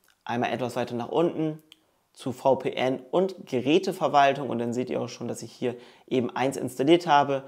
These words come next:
I O S sechs Classic, müssten wir dann hier einmal installieren und daraufhin einmal unseren Code eingeben und im Anschluss gehen wir hier noch einmal kurz auf Installieren und dann können wir auch schon auf Fertig gehen. Und jetzt wurde dieses Profil installiert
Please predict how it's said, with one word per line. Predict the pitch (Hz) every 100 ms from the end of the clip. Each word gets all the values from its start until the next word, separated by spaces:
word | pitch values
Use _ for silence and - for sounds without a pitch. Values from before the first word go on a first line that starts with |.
| - _ _ 113
I | 123
O |
S | 120 120
sechs | 120 -
Classic, | - 127 127 135 -
müssten | 147 - 131
wir |
dann | 127
hier | 127 131 -
einmal | 120 123 120 - - _
installieren | - 214 226 - 151 147 151 147 - - _ _ _ _ _ _ _ -
und | 131 - 131
daraufhin | 120 120 135 -
einmal | 110 120 -
unseren | 117 113 117
Code | - 180 180
eingeben | - 147 131 139 131 139 - _ _ _ _ -
und | 127
im | 127
Anschluss | - 139 - 147 143 - _ _ -
gehen | 131
wir | 127
hier | 117
noch | 110
einmal | 110 117 113
kurz | 123 -
auf | 107
Installieren | - 113 - 127 151 160 160 _ _ _ _ _ _ _ _ _ _ _ _ _
und | - 123 123 - -
dann | 113
können | 123 120
wir | -
auch |
schon | 113 -
auf | 107
Fertig | - 151 160 127 -
gehen. | 117 131 139 - - -
Und | 120
jetzt | 131 131
wurde | 147 131
dieses | 127 123
Profil | - 123 151 143
installiert | 123 - 120 139 165 170